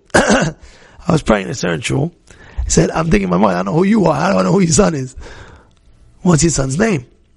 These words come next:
He says, "So-and-so." Sounds familiar. "What did I do?"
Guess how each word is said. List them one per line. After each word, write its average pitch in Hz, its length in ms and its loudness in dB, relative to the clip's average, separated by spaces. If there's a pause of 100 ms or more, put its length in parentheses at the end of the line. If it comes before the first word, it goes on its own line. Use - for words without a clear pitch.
(1200)
He 156 140 0
says, - 420 -2 (220)
"So-and-so." - 640 -2 (3000)
Sounds 175 300 0
familiar. 151 200 -2
"What 147 120 0
did 160 80 2
I 156 80 2
do?" 170 200 -2